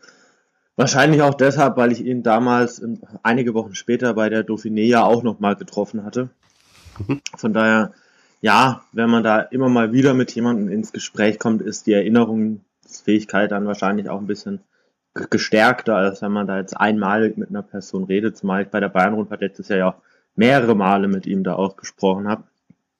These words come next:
Speaker 2: Und ich erinnere auch noch, dass du ihn für einen sehr, sehr netten, umgänglichen, freundlichen, äh, Typen beschrieben hast.
Speaker 1: Absolut ist er, absolut. Also irgendwie, wenn man sich überlegt, ja, mittlerweile ja doch ein Fahrer, der auch viel erreicht hat. Also Dritter bei der Weltmeisterschaft, das schafft man jetzt nicht, wenn er, wenn man da jetzt irgendwer ist. Zumal er da ja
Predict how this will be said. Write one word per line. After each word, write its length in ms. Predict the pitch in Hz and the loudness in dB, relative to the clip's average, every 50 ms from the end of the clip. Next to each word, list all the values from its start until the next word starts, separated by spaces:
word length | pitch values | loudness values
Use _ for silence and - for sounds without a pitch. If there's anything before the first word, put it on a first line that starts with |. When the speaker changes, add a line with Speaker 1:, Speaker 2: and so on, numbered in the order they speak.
| _ _ _ _ - | _ _ _ _ -4
Speaker 2:
Und 120 | 143 139 | -4 -2
ich 140 | 147 - - | -2 -2 -2
erinnere 280 | 120 113 117 143 143 | 0 2 4 4 4
auch 120 | 131 127 - | 2 2 0
noch, 140 | 147 139 - | -2 0 0
dass 140 | 139 123 | -2 -2
du 80 | - 143 | 0 -2
ihn 260 | 131 131 131 123 110 | -2 0 -2 -2 -4
für 140 | - - 139 | -4 -4 -2
einen 220 | 131 131 131 127 | -2 -2 -2 -2
sehr, 200 | 120 135 170 180 | 0 2 2 2
sehr 80 | 160 156 | 2 2
netten, 340 | 151 151 151 - 156 151 117 | 2 0 -2 0 -2 -2 -2
umgänglichen, 480 | 123 151 147 143 143 139 135 - - | -2 0 0 0 0 0 -4 -4 -4
freundlichen, 540 | 156 - 135 135 135 - - 156 147 143 - - - - - - - - | -4 -2 -2 -4 -4 -4 -4 -2 -2 -4 -4 -12 -18 -18 -18 -18 -4 0
äh, 300 | 165 156 151 151 151 151 147 147 - - - - - - - - | 2 2 4 2 2 0 -2 -6 -14 -20 -20 -20 -20 -20 -12 -4
Typen 340 | - 226 - 160 120 101 98 | -4 -2 0 0 -2 -2 -2
beschrieben 340 | 107 98 - 123 104 98 95 | -2 -4 0 0 -2 -2 -2
hast. 280 | 87 - - - - | -4 -6 -6 -4 -2
Speaker 1:
Absolut 580 | 131 139 - - - 180 165 165 170 160 165 131 | -2 -2 -2 -2 -2 -2 0 2 0 0 0 -2
ist 80 | 131 | -4
er, 140 | 143 131 127 | -4 -4 -4
absolut. 560 | 117 113 - _ - _ - 123 131 139 - | -6 -8 -10 _ -20 _ -10 -8 -8 -6 -4
Also 220 | - 208 202 196 208 | -4 -6 -4 -4 -6
irgendwie, 380 | 190 107 107 110 110 107 107 - _ _ _ _ _ _ - - - - - - _ _ | -6 -6 -6 -6 -6 -8 -10 -12 _ _ _ _ _ _ -20 -20 -20 -20 -20 -20 _ _
wenn 140 | - 120 123 | 0 0 2
man 100 | 131 123 | 2 0
sich 140 | 131 123 | 0 -2
überlegt, 400 | 123 113 117 117 120 143 151 151 | -2 0 0 2 2 2 2 2
ja, 140 | 135 110 123 | 2 2 2
mittlerweile 560 | 127 135 131 - 147 139 123 127 123 123 123 | 2 0 0 0 0 2 2 4 2 4 4
ja 80 | 127 117 | 2 2
doch 180 | - 123 123 139 | 2 0 -2 -2
ein 80 | 151 | -6
Fahrer, 380 | 131 - 117 92 113 160 151 127 | -8 -6 -6 -4 -2 -2 0 0
der 120 | 135 123 | 0 -2
auch 100 | 123 120 | -2 -4
viel 200 | - - 143 139 | -4 -4 -2 0
erreicht 460 | 131 120 117 117 131 165 175 - - | 2 2 4 4 4 2 2 0 -2
hat. 100 | 123 107 | -6 -4
Also 300 | 85 98 104 101 110 104 | -2 -2 -4 -2 -2 -4
Dritter 480 | 95 - - - - 135 131 - 147 131 | -4 -6 -10 -2 -2 0 2 2 2 2
bei 160 | 113 120 110 | 4 2 2
der 180 | 107 110 107 95 | 2 2 0 2
Weltmeisterschaft, 960 | 104 107 131 135 - - 277 254 123 - - 120 117 - 110 110 110 - - | 2 2 2 2 0 -2 -2 -2 -2 -2 -6 -6 -6 -2 -4 -4 -4 -4 -12
das 100 | 113 - | -14 -6
schafft 280 | - 110 113 - - 131 | -2 -2 -2 -2 -4 -8
man 140 | 123 123 | -6 -4
jetzt 220 | 123 117 - - - | -4 -6 -6 -6 -6
nicht, 200 | 127 123 - - | -6 -6 -4 -2
wenn 120 | 117 117 | -2 -2
er, 140 | 113 110 - | -2 -2 -2
wenn 160 | 120 113 117 | -4 -2 -2
man 140 | 117 113 113 | 0 -2 0
da 140 | 107 107 107 | 0 0 0
jetzt 260 | 110 107 - - _ | 0 -2 -4 -18 _
irgendwer 720 | - 131 127 127 117 117 120 - - - 110 131 156 156 | 0 2 2 2 2 -2 -6 -6 -4 0 0 2 2 2
ist. 240 | - 113 - - - | 0 -4 -6 -8 -10
Zumal 320 | - 107 95 95 104 113 120 | -6 -4 0 0 2 2 2
er 80 | 113 | 2
da 160 | 107 107 107 | 2 2 2
ja 200 | 107 107 107 107 | 2 2 0 -2